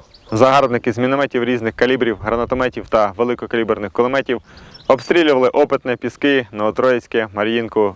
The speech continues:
Гранітне. Вночі у районі Миколаївки наші військові вступили у бій з диверсійно-розвідувальною групою противника.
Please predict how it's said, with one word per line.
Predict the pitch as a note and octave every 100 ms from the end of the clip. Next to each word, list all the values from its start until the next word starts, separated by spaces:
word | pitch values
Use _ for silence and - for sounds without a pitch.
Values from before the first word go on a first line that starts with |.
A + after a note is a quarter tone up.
| G2
Гранітне. | G#2+ A2+ G#2+ E2+ - - - - - - - -
Вночі | A#2+ D3 - E3+ D#3+
у | C#3
районі | C#3 C#3+ C#3
Миколаївки | C3 B2+ C#3 C#3+ B2+ C3 B2 A2+
наші | B2 B2 B2+
військові | A#2+ - C3+
вступили | A#2+ C3 A#2 C3
у | A#2+
бій | A#2+ C#3 B2 - - - -
з |
диверсійно-розвідувальною | A#2+ B2 A#2 D3 C3 A#2 A2+ B2+ A#2+ A2
групою | A2+ G#2+ A2+
противника. | - A2+ A2 F#2 F#2